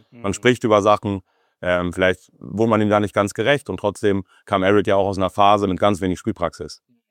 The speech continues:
Speaker 2: So. Ähm, die Sommervorbereitung hat er für sich genutzt,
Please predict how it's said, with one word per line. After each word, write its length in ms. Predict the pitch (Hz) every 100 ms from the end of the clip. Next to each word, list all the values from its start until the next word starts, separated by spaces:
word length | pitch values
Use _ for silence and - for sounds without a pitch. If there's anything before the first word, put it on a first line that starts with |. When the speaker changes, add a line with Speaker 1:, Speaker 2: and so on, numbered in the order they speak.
| _
Speaker 2:
So. 240 | - 76 - _ _ _ _ -
Ähm, 300 | 92 90 90
die 100 | 95
Sommervorbereitung 840 | 110 127 117 113 107 101 101 95
hat 100 | 98
er 60 | 101
für 100 | 98
sich 140 | 95
genutzt, 540 | 104 123 135 - -